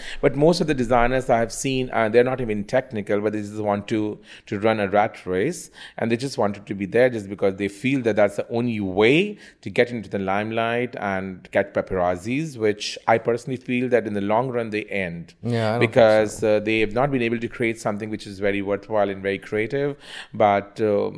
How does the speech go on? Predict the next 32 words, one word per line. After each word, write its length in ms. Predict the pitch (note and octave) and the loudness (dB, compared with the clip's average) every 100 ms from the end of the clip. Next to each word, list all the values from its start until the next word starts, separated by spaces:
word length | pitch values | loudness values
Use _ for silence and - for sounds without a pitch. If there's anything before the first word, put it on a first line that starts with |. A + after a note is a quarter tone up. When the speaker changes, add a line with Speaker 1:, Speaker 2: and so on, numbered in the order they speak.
| G2+ | -8
Speaker 1:
all 300 | E2 G#2 B2 | 0 4 4
the 60 | B2+ | 2
time 340 | - A2+ G#2+ | -2 -4 -2
they've 100 | G#2+ | -4
been 120 | G#2 | -4
using 300 | G#2 G2+ G2+ | -4 -4 -6
the 80 | G2 | -8
same 260 | - G#2 F#2+ | -6 -6 -4
techniques, 600 | A#2 - A#2 A2+ A#2 G#2 | -4 -4 -6 -6 -6 -6
the 100 | F#2+ | -6
same 260 | - F#2+ | -6 -6
look, 440 | F#2+ G2 A#2+ A#2+ G2+ | -2 0 2 0 -4
the 100 | G2+ | -8
same 240 | G#2 G2+ | -8 -8
thing, 240 | A#2 A2+ A2+ - - | -6 -6 -8 -16 -6
and 140 | A#2 A2+ | -6 0
fashion 320 | G#2 - G#2+ | 0 0 -6
doesn't 240 | F#2+ F#2+ | -6 -4
work 220 | F2+ F2 | -4 -4
that 260 | F2 E2+ - | -6 -10 -8
way. 160 | F#2 F#2+ | -6 -4
You 160 | G#2 | -4
have 340 | G2 G#2+ B2+ - | -2 2 2 2
to 120 | B2+ | -4
have 540 | A#2 A2+ A2 G#2+ G#2+ - _ _ _ - | 2 4 6 4 0 -14 _ _ _ 2
ideas, 880 | A2 F#2+ G#2+ G2+ F#2+ G#2+ D#3+ - - - _ | 2 2 -2 0 0 -2 -6 -14 -18 -20 _
you 100 | A#2 | -6
have 260 | A2 A2 G#2+ | 4 4 4
to 120 | A#2 | -2
have 600 | G#2+ G2+ G2 G2 G2 - | 2 4 6 4 0 -4
the 100 | G#2+ | -4
inspirations, 1080 | G#2+ G#2 - G2+ F#2+ F#2+ - A#2 C3 D#3+ | -4 -6 -6 -2 0 -2 -4 -6 -6 -8